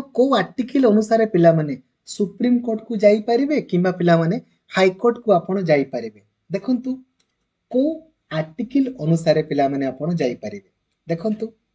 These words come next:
ୟେସ୍ ପିଲାମାନେ, article number ଥାର୍ଟି ଟୁ ଅନୁସାରେ ଆପଣ ସୁପ୍ରିମକୋର୍ଟ ଯାଇପାରିବେ, article number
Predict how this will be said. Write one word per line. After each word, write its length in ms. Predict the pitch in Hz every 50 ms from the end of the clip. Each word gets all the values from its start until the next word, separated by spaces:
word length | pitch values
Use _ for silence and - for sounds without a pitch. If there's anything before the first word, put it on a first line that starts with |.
| _ 185
ୟେସ୍ 200 | 208 220 - -
ପିଲାମାନେ, 380 | - 226 226 220 220 226 247 302 254 240 - _ _ _ _ _
article 460 | - 147 151 - - 208 202 - 226 214 208
number 300 | 202 202 196 196 202 196 202 -
ଥାର୍ଟି 300 | - - - - - 202 202 185 -
ଟୁ 120 | - 202 190 185
ଅନୁସାରେ 400 | 180 180 180 165 - 175 165 160
ଆପଣ 240 | 156 160 156 143 135 123 - - _ _ _ _ -
ସୁପ୍ରିମକୋର୍ଟ 720 | - - 147 135 - - 190 220 240 240 240 240 233 220 202
ଯାଇପାରିବେ, 600 | 214 214 220 214 214 214 208 202 208 202 202 202 202 - _ _ - _ _ _ -
article 460 | 151 151 - - 233 - - 233 220 214
number 280 | 214 214 208 214 208